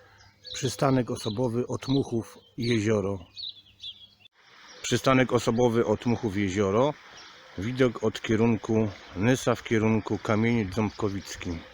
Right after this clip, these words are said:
Dzisiaj jest dzień wolny od pracy. To dzisiaj będą jeździły szynobusy na linii Opole Główne, Kłodzko, Miasto, które będą zatrzymywały się na tym przystanku.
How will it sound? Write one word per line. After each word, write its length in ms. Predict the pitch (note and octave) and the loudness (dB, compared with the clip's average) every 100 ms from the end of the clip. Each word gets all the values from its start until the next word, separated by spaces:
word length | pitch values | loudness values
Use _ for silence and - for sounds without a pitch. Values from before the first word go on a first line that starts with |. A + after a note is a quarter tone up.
| - - - - - - - - - | -20 -20 -20 -20 -20 -20 -20 -20 -14
Dzisiaj 360 | G2 B2 C#3 A#2+ | -4 0 4 6
jest 180 | A2 F#2 | 4 2
dzień 280 | G2 C#3 A2 | 4 6 8
wolny 400 | B2+ C3+ B2 G#2 | 6 6 6 4
od 160 | G#2+ | 0
pracy. 640 | - B2 G#2 - C#3 F3 D3+ - - - - - - - - - - | 2 4 4 4 4 4 0 -8 -20 -20 -20 -20 -20 -20 -20 -16 -4
To 100 | G#2 | -2
dzisiaj 320 | A#2+ - B2+ | 0 2 4
będą 320 | A#2+ A#2 B2 | 4 4 4
jeździły 520 | A2+ G#2 F#2+ B2 A#2+ | 4 2 0 2 2
szynobusy 840 | - - B2 A2 A#2 B2 - F#2+ F#2 - - - - - - - - | 2 4 4 4 4 2 2 2 0 -12 -20 -20 -20 -20 -20 -14 0
na 100 | A2 | 4
linii 380 | A#2+ A#2 A2 - - - | 6 6 4 0 -6 0
Opole 400 | A2 C3 B2 G2+ | 2 4 6 4
Główne, 680 | G#2+ A#2+ B2 A#2 A2 G#2 F2+ - - - | 4 2 4 4 4 2 0 -12 -18 -14
Kłodzko, 680 | - A#2+ B2 - - A2 F#2+ - - | -2 0 0 0 0 2 2 -6 -8
Miasto, 600 | G2+ A#2 C3+ - - C3+ B2+ - - | 0 4 2 0 0 0 0 -6 -14
które 220 | - B2+ A2+ | 0 2 6
będą 300 | B2 A#2+ A2+ | 6 4 4
zatrzymywały 760 | A2 - A#2+ A2 G2+ A#2+ A#2+ | 2 0 0 0 4 4 4
się 160 | - A2+ | 0 0
na 140 | G#2 | 0
tym 160 | - A2+ | -2 -4
przystanku. 640 | A2 - G#2+ F2+ - E2 | -4 -4 -2 -2 -4 -12